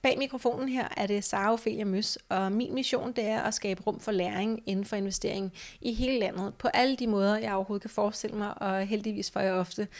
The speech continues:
hjælp af alle jer derude til at, øh, forestille mig endnu mere. Øhm, vil rigtig gerne have, at alle, øh, ved, at investering, øh, også er for, øh, jer, for dig, øhm, for alle dem, vi kender. Øh, hvis vi altså ved det, der er ingen, der skal tvinges til noget som helst,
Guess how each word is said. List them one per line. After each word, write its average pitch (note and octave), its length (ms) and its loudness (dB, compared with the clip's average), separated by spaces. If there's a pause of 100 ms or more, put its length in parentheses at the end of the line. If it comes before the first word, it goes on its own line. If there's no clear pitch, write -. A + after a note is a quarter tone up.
(240)
hjælp G#3+ 220 4
af - 200 2
alle F#3+ 160 4
jer A3 180 8
derude A#3 340 6
til A3+ 160 2
at, G3+ 340 2
øh, F#3 160 2
forestille G3+ 400 2
mig G3 140 0
endnu G#3 180 4
mere. F#3+ 380 2 (540)
Øhm, F#3+ 580 2
vil G#3+ 100 0
rigtig A3 280 4
gerne G3+ 180 2
have, G#3 200 2
at G3+ 160 0
alle, G3+ 400 4 (340)
øh, F#3+ 240 2
ved, B3 160 10
at F#3+ 140 4
investering, G#3 720 2
øh, F#3 320 -2
også A3+ 340 2
er G#3+ 60 0
for, F3 340 -4
øh, F#3 360 -4
jer, A#3+ 260 2
for - 120 -10
dig, A3 380 0 (420)
øhm, F#3 300 0
for - 120 -6
alle A3+ 240 4
dem, A3 160 2
vi A3 40 0
kender. A3 440 2 (380)
Øh, G3 100 0
hvis F#3+ 180 0
vi G#3+ 60 4
altså F#3+ 200 2
ved G#3+ 240 6
det, A3+ 160 0
der F#3+ 300 0
er F#3 60 -2
ingen, G#3+ 220 0
der A3 60 0
skal G3+ 140 -2
tvinges A3+ 340 2
til A3 100 0
noget G#3 160 2
som G#3+ 120 -2
helst, A3 340 2